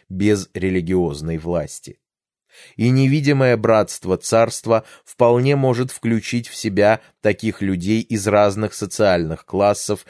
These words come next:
и обладающих разными характерами, если только они проявят готовность поистине стать сынами Бога, ведомыми Духом.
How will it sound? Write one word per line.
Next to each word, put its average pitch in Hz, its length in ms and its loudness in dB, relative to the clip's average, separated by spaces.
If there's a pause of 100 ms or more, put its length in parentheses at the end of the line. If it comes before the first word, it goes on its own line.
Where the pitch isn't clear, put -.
(220)
и 113 80 2
обладающих 110 800 2
разными 98 460 2
характерами, 92 920 0 (280)
если 110 300 0
только 135 380 2
они 120 200 2
проявят 110 580 2
готовность 110 800 0
поистине 110 680 0
стать 95 420 0
сынами 90 560 -2
Бога, 98 540 0 (200)
ведомыми 95 720 0
Духом. 85 640 -4